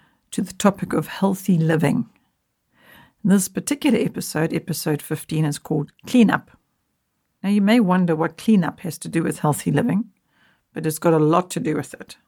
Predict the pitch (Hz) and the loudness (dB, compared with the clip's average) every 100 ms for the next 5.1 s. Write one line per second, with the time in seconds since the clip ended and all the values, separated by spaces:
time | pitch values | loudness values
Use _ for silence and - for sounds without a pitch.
0 | _ _ _ _ _ _ - - - 208 | _ _ _ _ _ _ -14 -4 2 4
1 | 208 196 190 - 196 160 156 - 269 - | 2 0 -4 -2 0 2 0 -2 -2 0
2 | 220 190 202 180 - 185 220 240 - - | -4 -2 -4 -4 -2 0 0 -2 -6 0
3 | 214 196 190 - 175 151 - - 233 220 | 2 2 -4 -4 -4 -6 -10 -4 2 2
4 | 220 240 233 226 196 - 190 160 - 170 | 2 -2 -2 -2 -4 0 0 0 0 2
5 | 160 | 2